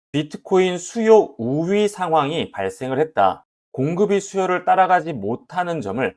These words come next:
강세 요인으로 꼽았습니다. 이러한 요인들로 인해서 비트코인의 가격이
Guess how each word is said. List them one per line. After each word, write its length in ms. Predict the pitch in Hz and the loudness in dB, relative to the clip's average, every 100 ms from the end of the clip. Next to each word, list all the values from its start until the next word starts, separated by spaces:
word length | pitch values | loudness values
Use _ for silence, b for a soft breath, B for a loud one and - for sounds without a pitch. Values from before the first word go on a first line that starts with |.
| _ | _
강세 640 | - - 104 127 147 139 95 | -16 -10 -8 -6 0 0 0
요인으로 520 | 110 151 156 107 - _ | 0 0 -2 -4 -6 _
꼽았습니다. 720 | 139 147 139 110 87 87 _ _ _ _ _ | -4 -4 -4 -6 -4 -6 _ _ _ _ _
이러한 440 | 123 156 202 196 131 | -2 4 4 4 2
요인들로 600 | 127 160 170 170 165 131 | 2 0 -2 -2 2 2
인해서 560 | 101 90 139 131 92 b b | 0 -6 0 0 0 b b
비트코인의 800 | - 135 139 _ 170 160 151 143 | -4 -4 -4 _ -2 0 0 -2
가격이 640 | - 101 107 131 107 82 | -2 2 2 2 0 -6